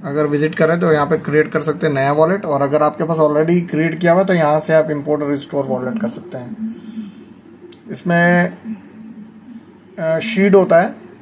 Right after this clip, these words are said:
बारह word का प्रेस होता है, ठीक है ना। इसको, ये important है, संभाल के रखिएगा private में, ताकि restore करने के काम में आएगा आपके wallet को, यही important है आपका,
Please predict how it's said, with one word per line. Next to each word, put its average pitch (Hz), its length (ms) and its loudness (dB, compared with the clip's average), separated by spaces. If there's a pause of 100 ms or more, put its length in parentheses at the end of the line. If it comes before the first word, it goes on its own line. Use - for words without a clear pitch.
(200)
बारह 143 300 2
word 156 200 2
का 156 140 2
प्रेस - 760 -6
होता 156 280 2
है, 175 80 -4
ठीक 165 140 -6
है 180 60 0
ना। 190 120 0
इसको, 151 560 2 (920)
ये 147 240 0
important 143 400 2
है, 165 80 4
संभाल 143 320 0
के 147 80 0
रखिएगा 151 340 0
private 143 400 -2
में, 185 180 -2 (400)
ताकि 151 600 -4 (1300)
restore 147 500 -2
करने 147 260 0
के 147 100 0
काम 143 220 0
में 147 140 0
आएगा 143 180 4
आपके 147 180 0
wallet 135 280 -2
को, 180 260 -8 (340)
यही 151 280 -2
important 143 480 -2
है 143 60 6
आपका, 143 320 0